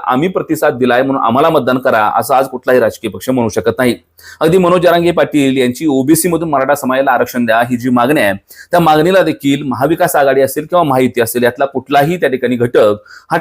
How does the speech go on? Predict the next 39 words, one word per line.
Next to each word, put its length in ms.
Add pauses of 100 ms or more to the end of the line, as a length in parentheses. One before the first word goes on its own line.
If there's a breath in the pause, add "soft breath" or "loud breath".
ठामपणानं 520
पाठिंबा 380
देतानाचं 360
चित्र 260
पाहायला 320
मिळत 240
नाही. 120 (420)
त्यामुळं 300 (360 loud breath)
मनोज 220
जरांगे 300
पाटील 240
यांच्या 220
लढाईला 420
ना 160
महाविकास 500
आघाडीचा 320
पाठिंबा 380
आहे 100 (200)
ना 140
महायुतीचा 560
पाठिंबा 380
आहे. 140 (280)
त्यामुळं 280 (300 loud breath)
कुठल्या 260
तरी 180
एका 200
बाजूचे 340
राजकीय 340
पक्ष 360
किंवा 260
एका 200
बाजूचे 380
उमेदवार 480
त्या 140
ठिकाणी 280
जर 120
मनोज 260
जरांगे 280
पाटील 300